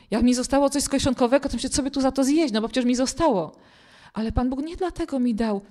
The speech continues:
coś, co mi zbywało, żebym to jeszcze więcej zjadła, żeby jeszcze więcej było dla mnie. Dał po to, żeby się tym podzielić z ubogim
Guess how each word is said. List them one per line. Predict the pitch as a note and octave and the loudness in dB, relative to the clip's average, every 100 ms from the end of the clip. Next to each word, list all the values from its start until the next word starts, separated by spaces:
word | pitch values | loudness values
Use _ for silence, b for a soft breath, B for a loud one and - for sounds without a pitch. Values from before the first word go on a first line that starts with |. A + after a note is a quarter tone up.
| - | -10
coś, | - A#3+ | -4 -4
co | - G#3+ | -2 0
mi | G#3 | 0
zbywało, | F#3 G#3 G3+ F3+ F3 G3+ B B G3 | 0 -2 -2 -2 -4 -6 B B -2
żebym | B3+ A#3+ | 2 2
to | A#3+ | 2
jeszcze | A#3+ C4+ C4+ C4+ | 4 4 2 -2
więcej | B3+ A#3+ B3 | 0 0 -2
zjadła, | A3 A3 G3+ G#3 | -2 -2 -2 -4
żeby | A3 G#3 | -4 -4
jeszcze | A#3 B3 A3+ | -2 -2 -2
więcej | A3 G#3 G3 | -2 -4 -6
było | F#3 F#3+ | -6 -6
dla | F#3 F3 | -4 -6
mnie. | E3+ E3+ A3 b b b b b b b b | -8 -10 -14 b b b b b b b b
Dał | F#3 A3 | -8 -8
po | G#3+ F#3 | -6 -8
to, | F#3+ | -8
żeby | G3 G3 G#3+ | -8 -8 -8
się | |
tym | - A3 | -6 -6
podzielić | A#3+ A3 C#4+ A#3+ F3+ - - _ _ _ _ _ | -4 -6 -6 -6 -8 -8 -20 _ _ _ _ _
z | - | -10
ubogim | A3 F#3+ F#3 F#3 A3 | -6 -4 -6 -4 -6